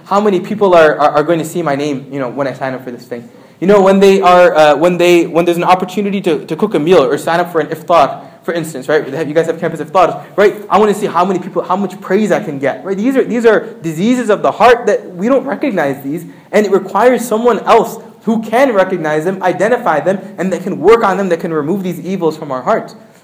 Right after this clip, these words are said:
So it requires a teacher to make progress in this deen. It requires a teacher to remove ill qualities like anger and, and, and, um, ostentation and pride and kibr and, and, and takabbur, I mean, and, and, and greed and stinginess. These are all evils of the heart, and it requires someone's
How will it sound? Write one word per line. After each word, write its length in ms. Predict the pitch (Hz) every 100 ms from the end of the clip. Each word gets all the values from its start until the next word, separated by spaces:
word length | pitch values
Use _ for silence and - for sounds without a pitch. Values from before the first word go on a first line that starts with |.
| _
So 140 | - 233
it 60 |
requires 500 | 226 - 170 240 240
a 60 | 175
teacher 320 | - 240 226
to 140 | -
make 180 | 160 156
progress 380 | - 220 214 160
in 80 | 151
this 120 | 143
deen. 360 | 139 202 - -
It 80 |
requires 560 | 175 190 - 190 262 220
a 40 |
teacher 320 | - 254 247 247
to 140 | -
remove 640 | 180 143 196 247 160 -
ill 160 | 208 233
qualities 520 | - 196 226 170 135
like 220 | 127 -
anger 560 | 175 220 208 170 135 - -
and, 260 | 151 160 147
and, 240 | 151 147
and, 380 | 139 143 131 127 - _
um, 380 | 135 120 117 117
ostentation 1040 | 165 196 - 170 - 247 240 180 143 - -
and 220 | 147 139
pride 500 | - 202 214 202 135 - - -
and 160 | 131
kibr 460 | - 240 180 135 131
and, 220 | 170 156
and, 260 | 135 151 131
and 220 | 139 135
takabbur, 440 | 143 214 196 202
I 40 | 208
mean, 100 | 196
and, 380 | 196 175 - -
and, 280 | 156 156 147
and 220 | - 156 139
greed 520 | 151 190 247 208 147
and 120 | 143
stinginess. 640 | - - 247 214 196 139
These 140 | 226 262
are 80 |
all 280 | 240 208 - 190
evils 300 | 220 240 220
of 120 | 180
the 100 | -
heart, 280 | 180 202 165
and 100 | 180
it 60 |
requires 560 | 170 160 180 202 208 -
someone's 500 | 190 196 214 196